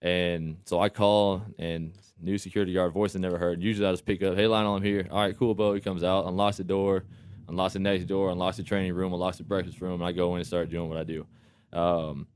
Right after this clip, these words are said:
<laughs> and I call, and it was like, "Hello?" And I was like, "Lionel?" And he's like, "No, uh, I'm filling in for Lionel for the next three days." I was like, "Oh, okay, cool."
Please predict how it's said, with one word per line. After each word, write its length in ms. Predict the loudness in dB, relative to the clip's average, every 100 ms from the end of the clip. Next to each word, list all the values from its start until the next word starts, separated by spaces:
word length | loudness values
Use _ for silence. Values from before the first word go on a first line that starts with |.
| _ _
<laughs> 400 | _ _ _ _
and 340 | -2 0 0 -6 _
I 120 | -8
call, 320 | 0 4 4 4
and 80 |
it 40 | 0
was 80 | -4
like, 120 | -2
"Hello?" 300 | 2 2 0 _ _ _ _ _ _ _ _ _ _ _ _ -14
And 80 |
I 40 | -10
was 100 | -8
like, 220 | -10 -12 -20 -12
"Lionel?" 380 | -4 -4 -4 -8 -20 -10
And 80 | -6
he's 120 | -2
like, 200 | -2 -2 -6
"No, 320 | 2 4 2 -4 -20 -20 -14
uh, 340 | -2 0 2 2
I'm 100 | 0
filling 220 | 2 2
in 80 | 2
for 100 | 2
Lionel 200 | 2 2
for 80 | 0
the 60 |
next 140 | -4 -2
three 140 | 0
days." 320 | 2 0 -4 -2
I 60 |
was 80 | 0
like, 100 | 2 4
"Oh, 220 | 6 6
okay, 200 | 2 0
cool." 360 | 2 2 2